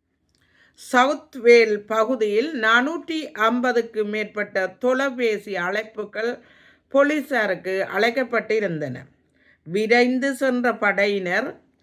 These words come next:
அங்கு நூற்றுக்கணக்கான மக்களையும்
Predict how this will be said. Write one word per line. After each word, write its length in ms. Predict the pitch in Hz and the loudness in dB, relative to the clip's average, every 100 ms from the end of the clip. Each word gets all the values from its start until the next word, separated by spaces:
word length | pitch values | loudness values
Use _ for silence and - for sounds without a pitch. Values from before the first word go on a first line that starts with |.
| _ _ | _ _
அங்கு 600 | 175 196 220 214 208 208 _ _ _ | -2 -2 2 2 2 -2 _ _ _
நூற்றுக்கணக்கான 1300 | 180 233 285 254 339 311 269 247 240 233 214 190 | -2 0 0 -2 -8 -2 0 0 0 0 0 0
மக்களையும் 1000 | 170 170 190 - 214 202 196 190 190 - | -4 -2 -2 -2 -2 0 0 -2 -4 -12